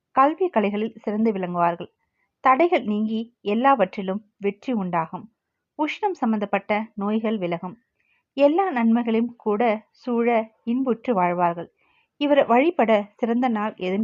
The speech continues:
கேட்டிங்கன்னா, வியாழக்கிழமை. So, இதுதாங்க பதினெட்டு சித்தர்களுடைய வரலாறு இன்னையோட முடியுது.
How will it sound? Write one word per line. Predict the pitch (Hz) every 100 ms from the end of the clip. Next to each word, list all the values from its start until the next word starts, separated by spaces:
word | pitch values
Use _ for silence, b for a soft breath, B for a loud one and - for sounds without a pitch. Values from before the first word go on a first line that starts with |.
| 220
கேட்டிங்கன்னா, | 180 180 202 196 196 -
வியாழக்கிழமை. | 170 175 175 - 165 165 - _ _ _ _ _ _ _ _ _ _ _
So, | _ -
இதுதாங்க | 247 269 254 240 226 240
பதினெட்டு | 208 220 226 233
சித்தர்களுடைய | 226 208 220 226 202 196
வரலாறு | 196 196 208 190
இன்னையோட | 208 196 196 190 196 190
முடியுது. | 180 175 226